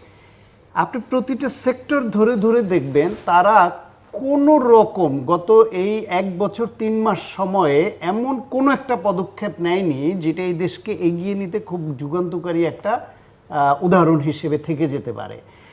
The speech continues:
আমাদের সবাইকে দৃষ্টি নিবন্ধ করে রাখতে বাধ্য করেছে ওই এক কমিশনের প্রতি, যেখানে সব দলকে ডেকে নিয়ে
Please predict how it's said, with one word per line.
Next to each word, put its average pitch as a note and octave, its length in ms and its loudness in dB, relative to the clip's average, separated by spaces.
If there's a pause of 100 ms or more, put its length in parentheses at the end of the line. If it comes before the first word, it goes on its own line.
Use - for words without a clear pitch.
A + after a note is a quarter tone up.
(500)
আমাদের A#3+ 280 2
সবাইকে B3+ 920 0
দৃষ্টি F#3+ 560 -4
নিবন্ধ A3 460 2 (200)
করে G#3+ 200 4
রাখতে G#3 440 0
বাধ্য F3+ 320 2 (120)
করেছে G3 440 -2
ওই A#3+ 260 4
এক A3+ 200 4
কমিশনের A#3 680 2
প্রতি, F3 280 0 (160)
যেখানে G3 280 0
সব G3+ 280 2 (180)
দলকে G3+ 520 4
ডেকে F#3 360 0
নিয়ে A#3 280 2